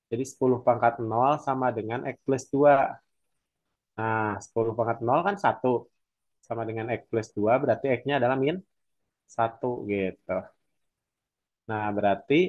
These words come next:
kalau ini sepertinya ditanyanya jumlahnya mungkin ya. Jumlah semua bilangan yang memenuhinya berarti min lima ditambah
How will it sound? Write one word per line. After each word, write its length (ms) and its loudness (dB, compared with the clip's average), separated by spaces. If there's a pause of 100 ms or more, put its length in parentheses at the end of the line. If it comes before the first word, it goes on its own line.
(2000)
kalau 640 6
ini 120 -2 (100)
sepertinya 540 -2 (180)
ditanyanya 500 -2 (100)
jumlahnya 580 0 (100)
mungkin 260 -8 (100)
ya. 60 -16 (1400)
Jumlah 340 2
semua 220 2 (120)
bilangan 400 2 (160)
yang 300 -2
memenuhinya 640 -2 (100)
berarti 360 2 (960)
min 160 -2 (140)
lima 640 -2
ditambah 540 0